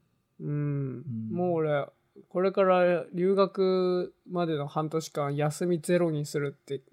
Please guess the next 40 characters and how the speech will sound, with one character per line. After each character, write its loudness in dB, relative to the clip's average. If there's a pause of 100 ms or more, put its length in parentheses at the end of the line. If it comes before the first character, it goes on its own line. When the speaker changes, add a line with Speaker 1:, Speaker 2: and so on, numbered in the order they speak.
Speaker 1:
思 -4
っ -8
て -10
る -6
ん -14
で。 -16 (140)
Speaker 2:
う -4
わ -6 (680)
ぁ。 -2
Speaker 1:
休 0
み 2
ゼ 2
ロ、 0
週 4
七 4
で 4
一 -4
日 -2
十 0
二 2
時 -4
間 0
以 -2
上 -4
働 -8
く -6
っ -16
て -10
い -6
う。 -10 (680)
<laughs> 2
Speaker 2:
大 2
ブ 2
ラ 6
ッ 4
ク 2
企 0
業 4
だ 0
よ。 -4